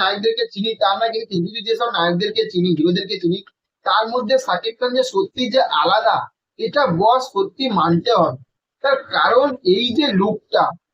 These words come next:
অসাধারণ, এক কথায় বলে পুরো চুমু খাওয়া লুক, এক কথায় পুরো চুম্বেশ করে লুক, কিন্তু এক কথায় দুর্ধর্ষ লাগছে। এবার ভেবে দেখুন যে এই লুকটা যদি শুধু ফার্স্ট লুকই যদি এইরকম হয়,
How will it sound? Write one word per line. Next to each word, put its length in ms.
অসাধারণ, 1080
এক 100
কথায় 360
বলে 200
পুরো 200
চুমু 340
খাওয়া 220
লুক, 180
এক 80
কথায় 220
পুরো 120
চুম্বেশ 400
করে 220
লুক, 220
কিন্তু 200
এক 120
কথায় 240
দুর্ধর্ষ 560
লাগছে। 260
এবার 220
ভেবে 180
দেখুন 240
যে 240
এই 100
লুকটা 360
যদি 160
শুধু 200
ফার্স্ট 420
লুকই 340
যদি 120
এইরকম 380
হয়, 140